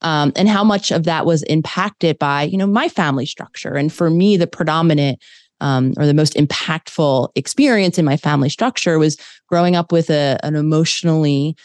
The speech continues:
you know, misattuned, or a mother who was in her own state of shutdown, because ha-, after living in survival mode,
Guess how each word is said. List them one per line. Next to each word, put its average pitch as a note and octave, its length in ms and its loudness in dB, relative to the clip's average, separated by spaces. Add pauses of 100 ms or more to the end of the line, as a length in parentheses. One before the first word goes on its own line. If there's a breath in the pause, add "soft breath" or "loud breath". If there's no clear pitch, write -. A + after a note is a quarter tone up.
(200 soft breath)
you D3+ 120 0
know, C#3 180 2
misattuned, D#3+ 1080 2
or D#3 80 0
a D#3 60 0
mother D#3+ 300 0
who F#3 180 2
was F3+ 180 2
in D#3+ 160 -2
her E3+ 280 -2
own D#3+ 280 2
state D#3+ 280 0
of D#3+ 380 -2
shutdown, D3 640 -6 (260 soft breath)
because F3 500 -2 (320)
ha-, - 300 -6
after D#3+ 300 0
living E3 280 4
in D#3+ 100 4
survival D3 600 0
mode, D#3 420 2